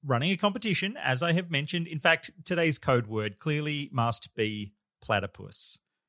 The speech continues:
That makes the most sense. Platypus is today's. I'm gonna drop, uh, one more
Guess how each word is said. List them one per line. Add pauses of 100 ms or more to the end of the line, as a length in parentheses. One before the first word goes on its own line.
(640)
That
makes (140)
the
most
sense. (160)
Platypus
is
today's. (340)
I'm
gonna
drop, (220)
uh,
one
more